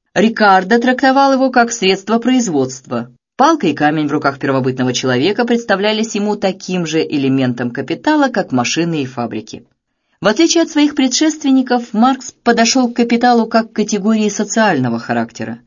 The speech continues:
Он утверждал, что капитал — это самовозрастающая стоимость,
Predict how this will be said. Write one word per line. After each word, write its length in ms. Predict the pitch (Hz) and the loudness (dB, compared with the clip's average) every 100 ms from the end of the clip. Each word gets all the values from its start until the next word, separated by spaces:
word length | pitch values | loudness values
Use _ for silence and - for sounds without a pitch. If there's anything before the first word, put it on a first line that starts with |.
| _ | _
Он 160 | - 320 | 0 2
утверждал, 480 | 320 277 233 254 262 | 2 2 2 2 2
что 160 | - | 0
капитал — 600 | - 160 151 - 202 240 240 | -2 -2 -2 0 0 0 0
это 380 | 175 175 160 156 | -4 0 -2 -2
самовозрастающая 1500 | - - 214 226 214 202 214 214 - 233 180 156 - 156 143 | -4 2 4 4 2 2 0 0 0 2 2 0 0 0 0
стоимость, 800 | 135 - 156 143 160 269 - - | -2 -4 0 0 2 0 -2 -12